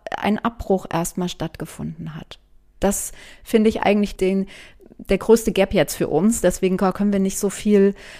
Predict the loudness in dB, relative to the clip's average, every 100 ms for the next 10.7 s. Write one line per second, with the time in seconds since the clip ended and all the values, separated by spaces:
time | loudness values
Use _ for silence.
0 | -8 0 2 2 2 2 2 2 0 2
1 | 0 -2 -2 -2 0 -2 -4 -2 -4 -2
2 | 0 0 0 -2 -2 0 2 4 2 2
3 | 0 -2 -2 -2 -2 0 0 0 -2 -2
4 | -2 0 0 0 0 -2 -4 -2 0 0
5 | 0 -2 -4 -4 -6 -8 -16 -20 -20 -6
6 | -2 0 0 -4 -2 0 2 0 0 -2
7 | 0 0 -2 -4 -2 -2 0 -2 -2 -2
8 | -2 -4 -4 -2 0 0 -4 -4 -6 -4
9 | -2 -2 -4 -10 _ _ -4 -2 0 0
10 | 0 0 0 0 2 2 0